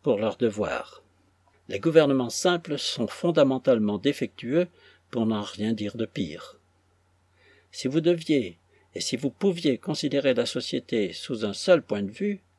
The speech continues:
tous ces modes simples de politique seraient très séduisants. En effet, chacun séparément répondrait à la fin séparée beaucoup mieux que les plus complexes ne peuvent répondre à leurs fins complexes.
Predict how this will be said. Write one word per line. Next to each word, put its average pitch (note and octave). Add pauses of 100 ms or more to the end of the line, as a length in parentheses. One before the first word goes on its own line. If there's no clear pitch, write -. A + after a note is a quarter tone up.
(260)
tous G#3
ces B2+
modes C3
simples -
de G2
politique C#3
seraient B2
très -
séduisants. B2 (840)
En F2+
effet, E3 (640)
chacun E3
séparément C#3
répondrait C3+
à A#2+
la A2+
fin A#2+
séparée B2+ (720)
beaucoup F3+
mieux F#3
que -
les G#2
plus -
complexes -
ne -
peuvent C#3+
répondre B2
à A2+
leurs A2
fins A2
complexes. -